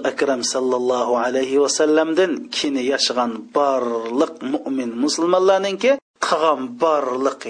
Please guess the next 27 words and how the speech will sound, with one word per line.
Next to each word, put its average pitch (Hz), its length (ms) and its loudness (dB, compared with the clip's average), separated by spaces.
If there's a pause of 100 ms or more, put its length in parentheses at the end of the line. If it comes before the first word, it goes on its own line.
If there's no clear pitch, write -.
(100)
yaxshi - 280 -2
ishidan 147 300 -2 (160)
bir 135 180 0
nusxa 156 440 0 (340)
qo'shildi 127 540 0
degan 110 220 -6
gap. 98 120 -18 (100)
Ya 120 240 -4
Alloh. 113 800 -8 (260)
Undan 147 280 -2
qilib - 180 -2
qolsa, 131 260 -2
cho'q 127 160 0
qarindoshlar. 117 480 -6 (300)
Undan 160 400 0
qilib 143 220 -2
qolsa, 127 260 2 (400)
mush 131 160 -4 (320)
dinni 151 460 -2 (460)
bizlarga 127 520 -2
yetkazgan 123 520 -6 (120)
sahobalarga, 110 640 -4 (340)
Abu 123 300 -4 (160)
Bakr 117 260 -4 (140)
radhiyallohu 117 640 -2
anhuga, 113 500 -8 (240)
Umar 170 320 2